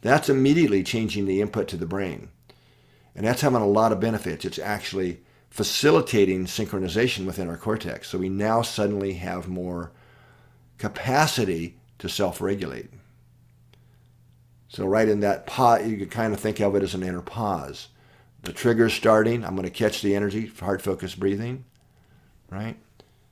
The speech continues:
So that takes the intensity out. To, it lowers the intensity enough that we now have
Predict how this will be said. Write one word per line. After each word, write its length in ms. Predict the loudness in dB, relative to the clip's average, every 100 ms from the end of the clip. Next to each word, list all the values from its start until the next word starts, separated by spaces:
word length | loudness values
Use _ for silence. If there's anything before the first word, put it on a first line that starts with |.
| _ _ _ _ -8
So 120 | 0
that 160 | 2 2
takes 220 | 0 0
the 140 | -2
intensity 680 | -2 -2 0 2 2 2 0
out. 420 | -6 -10 -12 -18
To, 380 | -18 -12 -12 -12 -18 _ _
it 220 | -8 -6 2
lowers 360 | 6 6 4
the 60 | 0
intensity 540 | -4 -4 -4 -2 -2
enough 260 | -2 -4 -6
that 160 | -6
we 120 | -4 -2
now 280 | -2 -2
have 420 | -4 -6 -6 -8